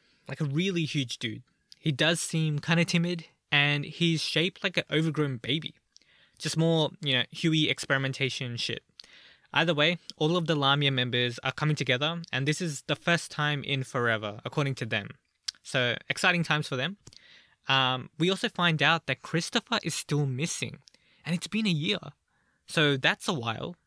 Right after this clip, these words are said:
So that's really interesting there. And Christopher's really separating himself from the Lamia group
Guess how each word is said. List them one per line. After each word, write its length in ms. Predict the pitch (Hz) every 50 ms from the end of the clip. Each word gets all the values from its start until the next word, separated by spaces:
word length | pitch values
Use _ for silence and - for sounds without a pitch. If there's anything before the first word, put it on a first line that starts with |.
| _ -
So 140 | - - 143
that's 280 | 135 160 202 - - -
really 220 | 156 147 139 135
interesting 420 | 120 131 143 - 131 - 143 127 117
there. 300 | 120 131 123 113 131 - - - - - - _ -
And 380 | - 131 139 139 143 139 - -
Christopher's 640 | - 185 180 - - 190 - 208 190 - - - - _ _ _ 151
really 520 | 135 160 196 185 196 185 185 165 - - _ _ _ _
separating 560 | - - 170 170 - 208 180 165 151 147 143
himself 460 | 151 131 - - 170 180 180 - - - _
from 340 | _ - - 151 143 165 180
the 100 | 175 160
Lamia 360 | 143 131 143 156 165 156 147
group 260 | 135 - 156 170 156